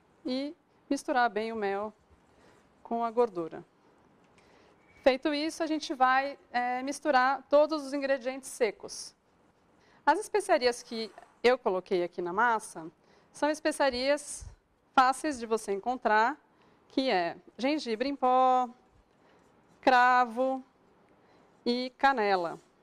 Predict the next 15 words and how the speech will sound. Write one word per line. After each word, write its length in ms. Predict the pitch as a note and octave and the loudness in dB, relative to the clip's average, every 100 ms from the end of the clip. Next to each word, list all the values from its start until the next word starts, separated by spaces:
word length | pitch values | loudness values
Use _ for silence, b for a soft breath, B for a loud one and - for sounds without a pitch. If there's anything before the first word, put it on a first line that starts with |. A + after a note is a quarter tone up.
| _ _ _ b b b _ - | _ _ _ b b b _ -16
Se 180 | - | -10
vocês 280 | D4 D#4 D4 | -6 -4 -4
quiserem 400 | - G#3 G3+ G3+ | -6 0 2 2
adicionar 600 | F#3+ - C#4+ C#4 A#3 A#3 | -2 0 0 2 4 4
outras, 800 | G#3+ A#3+ B3 F#3+ E3+ - - - _ _ _ | 4 4 2 -2 -4 -6 -16 -18 _ _ _
como 180 | G3+ G3+ | -6 -2
noz 200 | G3 F#3+ | -2 -4
moscada 800 | G#3+ - G3+ G3+ G#3+ G#3+ F#3+ F#3+ | -8 -4 0 4 4 4 2 0
ou 80 | |
até 460 | F#3 F3+ A#3 B3+ B3+ b b b | -2 0 0 2 -2 b b b
raspinhas 540 | A3 G#3+ - G#3 G3+ G#3 | -4 -4 -6 -4 -4 -4
de 60 | |
limão, 300 | B3+ C#4 C4 | -4 -4 -4
também 280 | C#4+ D#4+ F4 | -2 0 2
pode. 480 | D#4 A3+ F#3 F3 | 4 4 4 -4